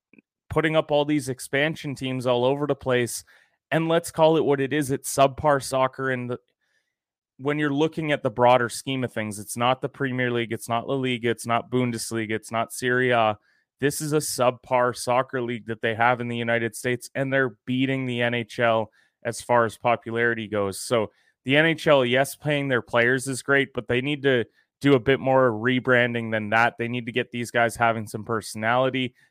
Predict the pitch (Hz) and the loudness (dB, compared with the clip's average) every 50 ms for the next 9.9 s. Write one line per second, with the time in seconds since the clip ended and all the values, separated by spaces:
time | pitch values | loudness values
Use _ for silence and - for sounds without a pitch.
0 | _ - - 123 127 - - 143 117 101 113 117 127 120 - - - 127 123 123 | _ 0 2 4 4 4 2 -2 -2 0 0 -2 -2 -2 -6 -8 -6 -4 -2 -2
1 | 123 120 120 117 - - 120 120 117 120 113 117 117 - - 131 107 104 107 110 | 0 -2 -2 -4 -2 0 2 2 2 2 2 0 -2 -2 -4 -8 -8 -8 -6 -6
2 | 110 117 117 - - - 127 120 120 117 117 117 113 113 110 113 113 - - 123 | -6 -6 -8 -10 -12 -10 -6 -2 -2 -2 -2 -2 -4 -4 -2 -4 -4 -6 -6 -6
3 | 117 113 104 - - 117 110 110 110 113 113 104 _ _ _ _ _ _ - 165 | -4 -4 -6 -6 -4 -2 -2 0 0 -2 -4 -8 _ _ _ _ _ _ 2 2
4 | 170 156 127 117 135 127 - 135 123 127 123 - 127 113 - 123 120 117 117 120 | 2 2 2 -2 -4 -2 2 2 2 2 2 -2 -6 -4 -2 -2 0 0 0 -2
5 | 110 - - 117 104 _ - 117 113 113 110 - - 117 110 104 - - 113 104 | -2 -2 -4 -6 -6 _ -2 -2 0 0 -2 -2 -2 -2 -2 -2 -4 -10 -14 -10
6 | - 113 107 101 - - 104 107 110 113 113 120 117 117 117 113 104 _ _ _ | -8 -8 -8 -8 -8 -8 -4 0 0 2 2 0 0 -2 -4 -4 -6 _ _ _
7 | _ _ - - 113 113 110 - 120 117 110 - 113 113 - - 117 113 - 110 | _ _ -8 -4 -2 -2 -2 -2 -6 -4 0 2 2 2 2 -2 -6 -8 -8 -6
8 | 104 107 107 113 110 101 - 139 139 139 139 135 127 113 - - - - 107 113 | -6 -4 -4 -4 -4 -4 -2 0 2 2 2 0 -2 -4 -6 -10 -14 -10 -8 -6
9 | 113 110 110 110 110 104 110 107 101 - - 110 110 107 107 107 101 | -6 -6 -6 -6 -6 -6 -8 -8 -8 -8 -4 -2 0 0 0 -2 -4